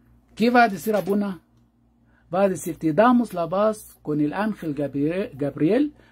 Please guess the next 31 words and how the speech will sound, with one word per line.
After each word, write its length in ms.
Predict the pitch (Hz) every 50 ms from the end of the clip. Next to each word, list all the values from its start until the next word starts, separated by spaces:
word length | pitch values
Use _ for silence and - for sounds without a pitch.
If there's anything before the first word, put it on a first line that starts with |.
| _ _
la 160 | - 147 151 160
paz 220 | 160 214 220 214
sea 220 | - 220 214 208
contigo, 540 | - - 160 151 147 - 180 185 175 175 175
llena 340 | 147 139 160 165 180 180 165
eres 260 | 160 160 160 156 139
de 80 | 143 143
gracia". 380 | 143 156 170 170 - - -
Porque 300 | 131 156 156 - 202 196 - - - - - -
estamos 480 | - 151 - - 247 262 269 294 247 226
rezando 380 | 220 196 - 220 226 220 233
en 60 | 220
la 80 | 208 175
iglesia, 580 | 156 175 196 214 208 - 233 226 233 226 - _ -
no, 520 | 170 175 196 208 220 240 254 262 254 254 -
no 260 | - 180 185 214 240 -
sentimos 680 | - 226 208 196 - 208 220 220 214 208 214 208 - -
que 160 | - 156 156
la 100 | 156 151
iglesia 300 | 151 180 202 214 190 190
está 180 | - - 185
vacía, 480 | 170 160 151 147 - 220 220 175 131 131
la 120 | 131 131
iglesia 300 | 139 151 202 226 - 247
está 280 | 196 - - - 180 160
llena 360 | 143 135 165 214 240 240 226 175
de 120 | 143 147
santos. 480 | 127 - 143 139 127 123 - 123 110 -
Por 200 | 139 143 160 185
esto 200 | 202 - - 196
Abuna 400 | 180 165 170 196 202 196 202